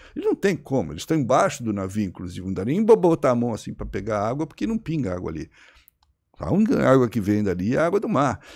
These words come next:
E a água do mar bate ali numa violência absurda. Você tem que lembrar que você tá no leme e que junto ao leme tá o hélice do navio. Então é um turbilhão de água constante ali.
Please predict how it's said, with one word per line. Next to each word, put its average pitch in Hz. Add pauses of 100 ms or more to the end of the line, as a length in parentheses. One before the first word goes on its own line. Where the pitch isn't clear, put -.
(160)
E 98
a 98
água 170
do 190
mar 143
bate 117
ali 110 (360)
numa 190
violência 143
absurda. - (300)
Você -
tem 127
que 151
lembrar 117
que 180
você 214 (500)
tá 131
no 139
leme 139 (1080)
e 143
que 139
junto 139
ao 220
leme 151
tá -
o 285
hélice 143
do 98
navio. 95
Então 131
é 214
um 233
turbilhão 185
de 165
água 156
constante 196
ali. 85